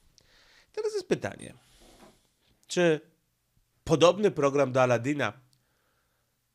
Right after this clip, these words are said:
nie działa na rynkach finansowych? Takich finansowych w znaczeniu, y, spekulujących na, na walutach?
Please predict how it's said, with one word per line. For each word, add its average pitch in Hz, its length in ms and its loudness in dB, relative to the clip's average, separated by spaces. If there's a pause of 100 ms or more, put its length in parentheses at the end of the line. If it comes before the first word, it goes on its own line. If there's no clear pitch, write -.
(2750)
nie 139 160 -2
działa 123 280 2
na 117 120 0
rynkach 110 320 -6
finansowych? 101 600 -12 (1300)
Takich 139 500 -4 (320)
finansowych 135 640 -4
w 117 60 -12
znaczeniu, 127 520 -6 (1300)
y, 120 40 -2
spekulujących 131 880 -2
na, 117 320 -4 (1900)
na 160 160 4
walutach? 135 540 0